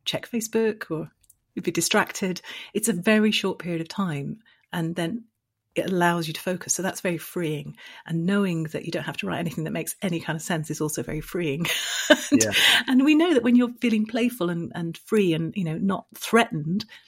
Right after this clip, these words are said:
Speaker 1: that's when the good stuff happens.
Speaker 2: And it is, it is difficult to shift that mindset, actually, because I think anybody who does write regularly, let's say they write for their job, whether they're writing reports or whether they're writing blog posts, often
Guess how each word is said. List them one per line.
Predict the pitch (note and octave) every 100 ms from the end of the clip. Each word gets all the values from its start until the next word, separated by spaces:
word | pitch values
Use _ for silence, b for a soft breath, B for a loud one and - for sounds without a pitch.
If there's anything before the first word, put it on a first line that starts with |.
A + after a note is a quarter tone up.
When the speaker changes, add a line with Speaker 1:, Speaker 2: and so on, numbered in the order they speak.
| B _ _ _ _ _ _
Speaker 1:
that's | A3+ A3 -
when | G#3
the | G#3
good | G#3 -
stuff | G3+
happens. | - A3 - D3+ D3+ - _ _ _ _ _ _ b b b
Speaker 2:
And | -
it | D3+
is, | F#3+ -
it | D#3
is | F3+
difficult | - F3+ - A#2+
to | A2+
shift | - C3 -
that | G#2 F#2
mindset, | A2 A2 - -
actually, | D#2 - E2
because | E2 G#2 F#2+
I | F2+
think | D#3 D#3 -
anybody | - D3 D#3 D#3+
who | C#3
does | D3+ C#3+ C3+
write | B2+ G#2+ F2+
regularly, | F2+ F2 F2+
let's | F2+ G2+
say | - G2+
they | F#2
write | F#2 F#2+ F#2
for | - G2
their | F2+ F2+
job, | - F#2 F2 -
whether | F2+ F2+ F2+
they're | F2+
writing | F#2+ E2+ -
reports | F#2 F2+ E2+ - -
or | A2+ G#2
whether | G#2 F#2
they're | F#2+
writing | F#2+ F#2+ F2
blog | G#2 G2
posts, | - F#2 - B B B -
often | D3+ D3+ - B2 G#2+ G2+